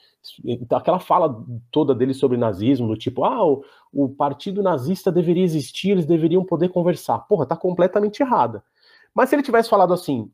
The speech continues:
"Olha, no mundo que a gente vive, o nazismo é completamente errado.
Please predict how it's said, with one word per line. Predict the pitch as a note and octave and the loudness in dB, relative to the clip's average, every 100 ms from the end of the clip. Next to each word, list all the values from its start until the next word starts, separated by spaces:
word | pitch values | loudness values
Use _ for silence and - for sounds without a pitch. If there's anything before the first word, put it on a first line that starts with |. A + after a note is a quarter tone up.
| _ | _
"Olha, | G#3 A3 C3+ G#2+ D#2+ _ _ _ _ - | 4 4 4 0 -6 _ _ _ _ -6
no | E3 | -2
mundo | E3+ C4+ | 2 2
que | C#4 | 0
a | D3+ | -2
gente | C#3+ C3+ | -2 -6
vive, | F#2 B2 E3+ G2+ F#2+ D#2+ _ _ _ - | -2 0 0 -2 -6 -12 _ _ _ -8
o | C#3 | -4
nazismo | E3 D3 A2 D3 F3+ F#3 | -2 -2 -2 -4 -2 -2
é | E3+ | -2
completamente | E3+ F3 E3 D#3+ E3 E3 - | -2 -2 0 0 -2 -4 -4
errado. | G#3 D3 G2+ | -2 0 -2